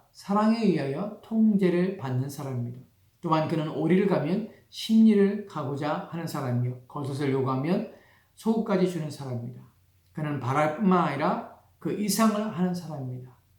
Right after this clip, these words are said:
그래서 바울은 의인과 선인을 이렇게 구별하는 것입니다. 의인을 위하여 죽는 자는 쉽지 않습니다. 그러나 선인을 위하여 용감히 죽는 자는 간혹 있는 것입니다. 바울이 이 말을 왜 하는 것입니까?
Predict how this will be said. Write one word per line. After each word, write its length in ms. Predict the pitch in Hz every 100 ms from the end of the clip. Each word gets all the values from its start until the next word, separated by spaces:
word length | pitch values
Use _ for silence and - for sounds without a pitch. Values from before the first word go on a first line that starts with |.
| _ _ _
그래서 340 | - 170 175 180
바울은 560 | 143 147 165 139 120 - _
의인과 400 | 180 196 226 233
선인을 540 | 196 180 143 151 208 175
이렇게 360 | 139 123 160
구별하는 440 | 170 127 127 127 151
것입니다. 460 | 143 - 123 120 - _ _ _ _ _ _ _ -
의인을 340 | 180 240 240
위하여 220 | 208 190
죽는 300 | 180 160 160
자는 240 | 147 143 143
쉽지 260 | - -
않습니다. 480 | 156 127 - 127 123 135 _
그러나 580 | - 135 143 127 - - _
선인을 580 | - - 208 226 240 202
위하여 340 | 160 151 143
용감히 680 | 123 139 160 175 185 180 190
죽는 260 | 165 147 139
자는 320 | 139 147 139
간혹 580 | - 123 131 160 185 -
있는 260 | 143 127 135
것입니다. 460 | 127 135 127 123 - _ _ _ _ _
바울이 360 | - 151 156 151
이 60 |
말을 420 | 170 165 170 165 131
왜 80 |
하는 240 | 147 165 180
것입니까? 640 | 165 - 135 131 196 220